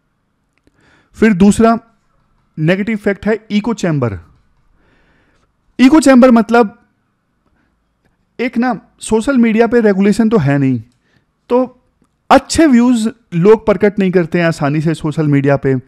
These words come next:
मतलब रैशनल व्यूज की काफ़ी कमी देखने को मिलती है, शोर शराबा ज़्यादा देखने को मिलता है। लोग अपनी पसंद की न्यूज़ देखते हैं सिर्फ। जो बीजेपी को सपोर्ट करेगा, वो सिर्फ बीजेपी की न्यूज़ देखता है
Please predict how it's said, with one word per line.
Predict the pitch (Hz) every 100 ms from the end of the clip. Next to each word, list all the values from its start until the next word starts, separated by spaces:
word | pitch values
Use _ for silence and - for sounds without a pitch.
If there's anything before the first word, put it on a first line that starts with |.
| _ _ _ _ _ -
मतलब | 165 226 208
रैशनल | 196 214 - 277 262
व्यूज | 190 220 220
की | 233
काफ़ी | 214 196 214
कमी | 208 190
देखने | 180 175 180
को | 175
मिलती | 165 147 196
है, |
शोर | 214 214 240
शराबा | 247 220 202
ज़्यादा | 160 139
देखने | 131 123 123
को | 113
मिलता | 110 101 -
है। | 95 90 _ _ _ _ _ _ _ _ _ _ _ _ _ -
लोग | 151 214 202
अपनी | 202 214 247
पसंद | 214 202 185
की | 185
न्यूज़ | 170 160
देखते | 131 113 -
हैं | 113
सिर्फ। | - 113 107 - _ _ _ _ _ _ _ _ _ _ _ 131
जो | 131 185 185 -
बीजेपी | 143 151 170 196
को | 208
सपोर्ट | - 208 196
करेगा, | 214 220
वो | 196
सिर्फ | 160 156
बीजेपी | 131 143 180 196
की |
न्यूज़ | 196 202
देखता | 180 196 214
है | 196 120